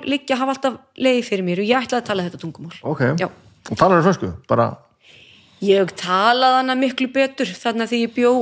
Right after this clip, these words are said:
Speaker 1: úti. Það, það gefst nú ekki oft tækifæri til þess að, að, að nota hana.
Speaker 2: Mhm.
Speaker 1: En, en já, já, ég er, ég er frönsku mælandi for what it's worth.
Speaker 2: Mm.
Speaker 1: <laughs> Svo ég slepp nú bara
Speaker 2: <laughs> Svo
Speaker 1: ensku með
Speaker 2: sleppur
Speaker 1: því.
Speaker 2: ensku.
Speaker 1: Já, já.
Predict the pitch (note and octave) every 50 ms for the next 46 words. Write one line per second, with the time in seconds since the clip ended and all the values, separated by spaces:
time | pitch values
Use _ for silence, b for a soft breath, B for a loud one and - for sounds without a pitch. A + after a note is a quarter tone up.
0 | A#3 B3+ B3+ B3 - G3 - G#3+ G#3 G#3 - G#3 G#3 G3+ - - A3 - - A3
1 | A#3 A#3 - - A#3 A#3 - - - B3 A#3+ A#3+ - A#3 B3 B3 B3 A#3+ - B3+
2 | A#3+ A#3 A3+ - A#3 A3+ A3 - _ - - A#3+ - - - A3 G#3 A3 A#3+ C4
3 | D4+ D4 - - A3 F#3+ E3 - - _ - A#2+ B2 B2 C3+ C3 C3 B2+ - -
4 | - G#3 G#3+ G#3+ G#3+ G#3 - - _ - - G#3+ G#3+ G#3+ - G#3 G3 G3+ C#4+ D#4+
5 | C4+ A#3+ A#3+ B3 A#3+ A#3 A3+ - A3 A3+ A#3 A#3 A3+ G#3 - - _ _ b b
6 | b b b b b - - A3 A3 A#3 A3+ - B3 A3+ A3+ A#3+ B3+ A#3+ A3 G#3
7 | G3+ G3+ - A3+ A#3 A3+ - - A3+ G#3+ G#3+ G#3+ A#3 B3+ A#3+ - A3+ A3 - -
8 | A#3 A#3+ G#3 A3+ C4 - - - - - - A#2 A#2 A2+ A2 G#2+ - - - C4+
9 | A#3 - - A#3 - - - - A#3 - - B3+ A#3 E3+ C4+ B3+ A3+ A#3 C#4 D#4
10 | D#4+ - - D4+ C#4 C#4 C#4+ - A#3+ - F#3 A3+ - G#3 G#3+ - - - - D#4
11 | - - G#3